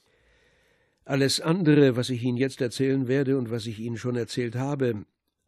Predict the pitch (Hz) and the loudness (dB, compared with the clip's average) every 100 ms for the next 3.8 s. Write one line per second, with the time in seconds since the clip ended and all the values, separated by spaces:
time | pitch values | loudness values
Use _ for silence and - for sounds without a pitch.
0 | - 135 135 135 - 127 127 127 127 123 | -6 -2 -2 -2 -6 -4 -2 0 0 0
1 | 120 104 123 113 - - 113 131 107 101 | -4 -2 -2 -2 -6 -6 -2 -2 -2 -6
2 | 101 98 107 87 - - - _ _ - | -8 -8 -8 -10 -14 -18 -20 _ _ -10
3 | - 139 - 131 - 139 110 | -2 -2 0 -6 -4 -8 -10